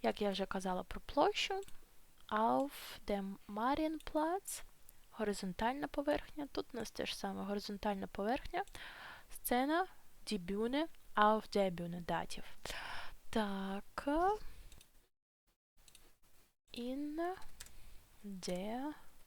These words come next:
Schneiderei. В ательє. І у школі. In der Schule.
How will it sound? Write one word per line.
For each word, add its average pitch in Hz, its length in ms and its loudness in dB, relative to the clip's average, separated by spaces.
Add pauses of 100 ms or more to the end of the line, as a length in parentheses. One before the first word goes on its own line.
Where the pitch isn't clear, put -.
(800)
Schneiderei. 185 1300 -6 (840)
В 196 180 -4
ательє. 190 680 -2 (1700)
І 359 340 -2 (180)
у 285 180 0
школі. 208 640 -4 (720)
In 285 680 -4
der 202 440 0
Schule. 196 680 -8